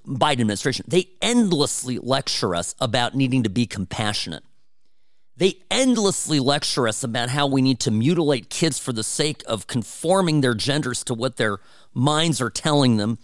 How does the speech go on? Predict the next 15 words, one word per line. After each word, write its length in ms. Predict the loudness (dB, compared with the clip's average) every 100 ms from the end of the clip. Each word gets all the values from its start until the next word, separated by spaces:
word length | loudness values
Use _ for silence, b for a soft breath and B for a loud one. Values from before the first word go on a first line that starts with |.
| B -4
at 160 | -2 0
eleven, 460 | 2 2 4 0
twelve, 360 | 0 0 2 2
thirteen. 200 | -2 -2
Otherwise, 800 | 0 2 4 2 4 2 2 -2
what? 320 | 0 0 -2 -10 -20 -20 -20 -20 -20 -20 -20 -8 0
Otherwise, 840 | 2 4 2 2 -2 -4 -6 -10 -16 -20 -20 -12 0
injury 440 | 4 4 4 2
will 160 | 2 2
befall 440 | 0 2 2 2
them. 200 | 0 -10 -16 -20 -20 -20 -20 -20 -20 -20 -20 -20 -20 -20 -20 -20 -20 -20 -20 -20 -20 -20 -20 -20 -20 -20 -20 -20 -20 -20 -20 -20 -20 -20 -20 -20 -20 -20 -20 -10
They 260 | 0 2 2
talk 580 | -2 0 4 4 2 -4 0
nonstop 1000 | 4 4 2 -2 -2 0 2 2 -2 -6 -4
about 400 | -2 0 0